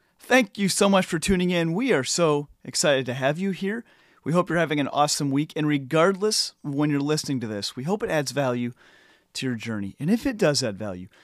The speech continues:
it would mean the world to us if you would share with a friend or to rate and review our show. It makes a big difference.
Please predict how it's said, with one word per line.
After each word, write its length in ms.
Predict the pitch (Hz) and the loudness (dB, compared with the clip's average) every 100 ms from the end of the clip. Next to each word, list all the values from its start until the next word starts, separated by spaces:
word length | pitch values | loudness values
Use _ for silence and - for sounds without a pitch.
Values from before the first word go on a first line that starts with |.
| _ _ - | _ _ -6
it 80 | |
would 160 | 139 226 | -4 0
mean 160 | 208 127 | 0 0
the 80 | |
world 260 | 101 131 175 | 0 -2 -2
to 140 | 208 190 | -2 -2
us 220 | 190 - | -2 -6
if 160 | 180 | -6
you 80 | 294 | -2
would 100 | 311 | -2
share 240 | 185 170 165 | 0 2 2
with 140 | 180 | -2
a 40 | |
friend 400 | 143 156 165 214 - _ _ _ - | -6 -4 -2 -4 -8 _ _ _ 2
or 200 | 208 202 | 6 6
to 140 | - | 4
rate 360 | 190 156 151 - _ - | -2 0 -2 -4 _ -6
and 140 | 143 | -2
review 480 | 131 120 127 120 120 _ _ | -2 -2 -4 -4 -6 _ _
our 60 | 123 | -8
show. 340 | - 117 95 - _ | -6 -6 -8 -10 _
It 60 | 202 | 2
makes 240 | 247 240 | 4 4
a 60 | 202 | 2
big 200 | 160 139 | 2 0
difference. 600 | 123 - - - - - | 0 -2 -8 -6 -6 -8